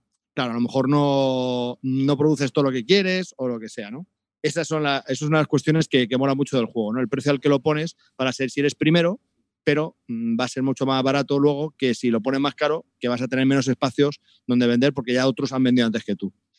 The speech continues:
¿vale? Y eso, y eso mola bastante. Luego, entonces, cada uno tiene como una especie de tecnología y en función de los países te van pidiendo qué tecnología quieren,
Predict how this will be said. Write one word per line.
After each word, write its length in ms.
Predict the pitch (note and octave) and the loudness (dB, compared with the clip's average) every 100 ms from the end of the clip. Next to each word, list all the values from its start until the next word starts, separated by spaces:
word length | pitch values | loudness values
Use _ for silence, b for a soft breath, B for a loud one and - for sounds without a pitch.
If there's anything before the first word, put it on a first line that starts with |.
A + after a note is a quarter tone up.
| _ _ | _ _
¿vale? 160 | A#2+ B2 | 0 2
Y 60 | |
eso, 360 | B2 - B2+ A#2+ | 2 2 2 0
y 80 | C3 | -4
eso 140 | B2+ | -2
mola 200 | C#3 C3 | 0 0
bastante. 480 | A2 G2+ A2+ G#2 F2+ _ b b - | -2 -6 -6 -6 -10 _ b b -2
Luego, 140 | C3+ C#3+ | 2 2
entonces, 280 | D3+ D#3+ D3 | 2 0 0
cada 180 | C#3 | -2
uno 160 | C#3+ D#3 | 0 -2
tiene 220 | C#3+ D#3+ | 0 -2
como 120 | D3+ D#3+ | -2 -4
una 80 | |
especie 240 | D3 D#3 D#3 | -2 -2 -2
de 60 | |
tecnología 600 | D3 D3 D3+ D3 F3 F3+ | 0 2 2 2 0 0
y 100 | D3+ | 0
en 120 | C3+ A#2+ | 0 0
función 320 | C3 - C#3+ | -2 0 0
de 260 | D3 D3 | 2 4
los 140 | D3+ D3 | 4 2
países 340 | D3+ D3+ D#3+ | 0 -2 -2
te 100 | - | -4
van 120 | C#3 | -6
pidiendo 480 | C3+ D3 D3+ D#3+ F3 _ _ - | -4 -4 0 0 0 _ _ -6
qué 120 | C#3 | -2
tecnología 640 | D3 D3+ D3+ - D#3+ E3 | 0 2 2 2 0 0
quieren, 400 | - D3 A#2 G2+ | -2 -2 -2 -6